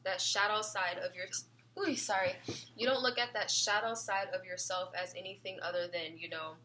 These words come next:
beautiful, because it teaches you a lot. That's where a lot of your lessons come, excuse me, come from. So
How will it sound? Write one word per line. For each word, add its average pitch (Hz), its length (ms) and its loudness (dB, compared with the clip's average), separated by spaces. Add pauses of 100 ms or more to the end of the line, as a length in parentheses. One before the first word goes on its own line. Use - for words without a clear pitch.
(480)
beautiful, 277 300 0
because 220 300 -4
it 190 100 -4
teaches 214 280 -8
you 202 80 -8
a - 20 -6
lot. 185 220 -4
That's 190 220 2
where 208 100 -2
a 190 80 -2
lot 185 160 4
of 185 100 0
your 185 100 -4 (100)
lessons 180 460 -6
come, - 200 -14 (320)
excuse - 320 -8
me, 165 160 -10
come 226 280 -2
from. - 280 -8 (540)
So 196 480 4